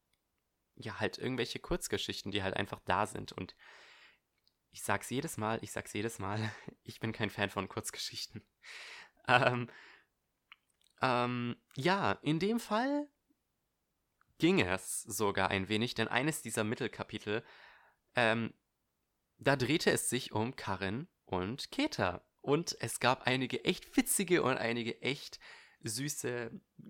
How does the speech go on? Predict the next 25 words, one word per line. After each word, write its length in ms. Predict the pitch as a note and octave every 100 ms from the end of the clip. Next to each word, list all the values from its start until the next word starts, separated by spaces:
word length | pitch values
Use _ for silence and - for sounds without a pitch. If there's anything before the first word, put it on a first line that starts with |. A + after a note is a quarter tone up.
| -
Couple-Momente 800 | - C3+ A2 G2 F#2 F2+ - F#2+
mit 300 | F#2 - -
den 300 | G2 F#2+ F#2+
beiden, 400 | F#2+ F#2+ G2+ B2 - - - -
wo 120 | A2
ich 80 | A#2
mir 100 | A#2+
so 120 | A2
dachte, 380 | A#2 A#2+ - -
"Ach 160 | C#3+ C#3
ja, 460 | G#2+ G2 G2+ A2 - _
ich 240 | C#3 -
liebe 240 | G#2+ A2 G2+
die 120 | G2+
beiden 360 | F#2 F2+ F#2+ -
irgendwie 340 | B2+ A#2 G#2 A#2+
schon. 280 | - A2
Ich 140 | C3+ -
bin 120 | G#2
froh, 240 | - G2+
dass 220 | F#2+ F#2 -
sie 120 | G2
zusammen 420 | - F#2+ F2+ F#2+
sind." 380 | F#2+ G2 G#2 - - - - - - -
Ähm, 380 | A#2+ B2 B2+